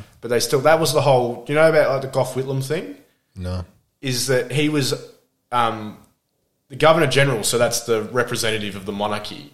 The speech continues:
Speaker 2: Yep.
Speaker 1: He has the power to, like, um, what's it called?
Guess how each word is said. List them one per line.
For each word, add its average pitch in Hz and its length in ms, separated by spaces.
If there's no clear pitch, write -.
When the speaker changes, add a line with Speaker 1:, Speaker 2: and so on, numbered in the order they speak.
Speaker 2:
Yep. 98 280
Speaker 1:
He 131 200
has 139 200
the 120 80
power 117 680
to, 120 100
like, 101 340
um, 95 460
what's - 160
it 117 100
called? 98 360